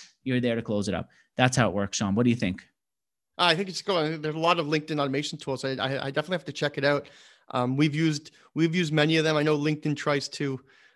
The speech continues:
Speaker 2: um, not allow it, but I, I think there's so many platforms out there now that are using it, and obviously saves a lot of time and helps you build your network.
Speaker 1: If you're out there and you're listening to me and you wanna see how this works, I've got a demo video that you can walk through and see exactly how this works. I've seen people love this so much that they use it for their business. I've seen others say, "You know what?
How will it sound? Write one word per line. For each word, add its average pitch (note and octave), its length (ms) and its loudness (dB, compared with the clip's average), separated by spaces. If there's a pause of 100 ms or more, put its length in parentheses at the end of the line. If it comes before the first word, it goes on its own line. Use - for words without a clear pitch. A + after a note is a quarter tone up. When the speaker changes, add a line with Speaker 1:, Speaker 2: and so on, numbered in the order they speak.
(140)
Speaker 2:
um, B2+ 440 -4
not D3 260 6
allow C3+ 420 6
it, D3 160 2
but C3+ 120 0
I, C#3 260 0
I C3+ 40 0
think D3 220 -4
there's C#3+ 160 -2
so E3 160 2
many D#3 160 2
platforms C#3+ 500 0
out C#3 140 0
there C#3 120 -2
now C3+ 160 0
that C3 120 0
are B2+ 80 -2
using C3+ 260 -2
it, D3+ 80 0
and C3+ 260 -4
obviously C#3+ 360 -2
saves D3 400 0
a C3+ 60 -2
lot C3+ 140 2
of C3 80 -4
time C#3 220 0
and C3+ 200 0 (100)
helps C3 240 -2
you C#3 80 -4
build C3 180 2
your B2+ 80 0
network. C3 380 -4 (680)
Speaker 1:
If B2+ 100 -4
you're D#3+ 120 6
out D3 140 4
there F3 240 4
and D3 80 4
you're B2+ 100 6
listening C#3+ 300 2
to D3+ 80 2
me D3 140 4
and C3 120 2
you C3 60 6
wanna C#3 220 4
see C3+ 160 2
how C#3+ 240 0
this D#3 200 0
works, C3 240 -2
I've B2 100 -2
got C3+ 140 2
a A#2+ 60 2
demo A2 420 2
video D3 320 2
that D3 100 -2
you C3+ 100 -2
can C3+ 160 -2
walk B2+ 260 0
through C3+ 300 -2
and A2 120 -2
see C#3+ 280 -2
exactly B2+ 420 0
how B2+ 100 2
this B2+ 160 -2
works. B2 200 -2
I've C#3+ 120 0
seen F3 140 0
people C#3 260 -2
love A#2 220 0
this A#2+ 160 -4
so A#2+ 160 0
much A#2+ 200 0
that A2+ 80 -4
they G#2+ 40 0
use A2 160 0
it G#2+ 60 -2
for A#2 100 -6
their A2+ 160 2
business. C3+ 280 2
I've B2 120 -4
seen D3+ 160 2
others C#3+ 300 2
say, D3+ 120 4
"You C#3+ 140 2
know C#3+ 100 2
what? A#3+ 160 2